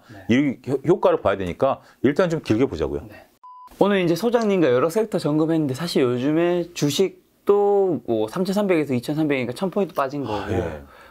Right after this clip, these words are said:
Speaker 1: 그다음에 부동산도 요즘 뭐 하락세 기사 많이 들리고
Speaker 2: 네.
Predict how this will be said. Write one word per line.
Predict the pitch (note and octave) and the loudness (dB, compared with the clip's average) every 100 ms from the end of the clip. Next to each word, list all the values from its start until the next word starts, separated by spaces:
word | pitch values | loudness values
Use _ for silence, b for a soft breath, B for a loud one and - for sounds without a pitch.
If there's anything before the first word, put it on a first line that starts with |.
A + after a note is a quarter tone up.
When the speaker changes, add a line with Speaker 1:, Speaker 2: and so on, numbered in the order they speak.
| B | B
Speaker 1:
그다음에 | C3+ B2+ | -4 -2
부동산도 | D#3 F#3 F3 F3 E3 F3+ F3 | 0 0 0 0 0 2 2
요즘 | A#2+ A2+ | 0 -2
뭐 | G2+ | -4
하락세 | - D3 C#3 C3 A2+ G2+ | -6 -6 -6 -6 -8 -8
기사 | A2+ A2+ | -10 -10
많이 | G#2 G2+ | -10 -10
들리고 | G2+ G2+ F#2 F#2 G2+ | -8 -4 -4 -4 -10
Speaker 2:
네. | - - | -18 -20